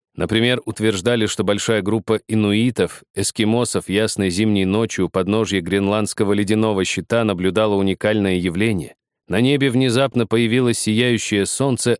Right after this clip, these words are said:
а затем на небосклон прыгнула гигантская кошка. Под конец всё небо охватило огненное пламя, пылающее словно единый огромный костёр.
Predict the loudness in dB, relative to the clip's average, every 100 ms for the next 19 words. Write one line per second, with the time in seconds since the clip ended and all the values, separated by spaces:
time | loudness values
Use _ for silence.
0 | -2 0 0 0 0 2 2 0 -2 -2
1 | -2 0 0 0 2 0 0 -2 0 0
2 | -2 -2 -2 0 -2 -2 -10 -18 _ _
3 | -6 0 2 2 2 -2 -2 0 2 2
4 | 0 -2 -4 -2 -2 0 0 0 0 0
5 | 2 2 2 0 0 0 0 -2 -2 0
6 | 2 2 0 0 -2 -2 -2 0 0 -2
7 | -2 -2 0 0 0 0 0 0 -2 -4
8 | -8 -8 -12 -14